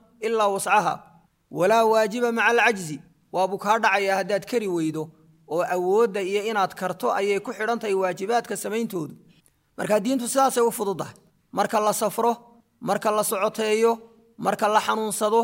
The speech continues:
dee waad ogtiin axkaam gaara laynoo jideeyo, axkaamihii hore ka fudud. Waa yusriga diinta. Waxaase nebigu tilmaamay ruuxa diinta isku adkeeya inay diintu ka xoog roonaanayso, isagunbaa dhulka u soo dhacaya. Oo tusaale ahaan,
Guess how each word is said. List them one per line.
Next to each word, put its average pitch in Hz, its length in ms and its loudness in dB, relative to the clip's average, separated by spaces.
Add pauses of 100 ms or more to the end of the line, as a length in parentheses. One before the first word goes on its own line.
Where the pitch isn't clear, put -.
(400)
dee 170 80 -4
waad 220 200 2
ogtiin 208 280 -2
axkaam 208 420 -4
gaara 202 280 0
laynoo 180 320 -4
jideeyo, 175 640 -2
axkaamihii 190 480 -4
hore 190 160 0
ka 190 120 -4
fudud. 147 280 -10 (260)
Waa 160 140 0
yusriga 156 380 -4
diinta. 139 300 -10 (320)
Waxaase 247 360 4
nebigu 269 320 2
tilmaamay 233 560 0
ruuxa 240 380 -4
diinta 240 360 -4
isku 214 300 -4
adkeeya 196 720 0 (440)
inay 240 240 2
diintu 247 340 -2
ka 262 120 -4
xoog 240 220 0
roonaanayso, 214 600 -2
isagunbaa 214 460 -2
dhulka 208 240 -4
u 190 80 -6
soo 180 180 -4
dhacaya. 143 360 -4 (380)
Oo 190 100 2
tusaale 180 420 2
ahaan, 165 320 2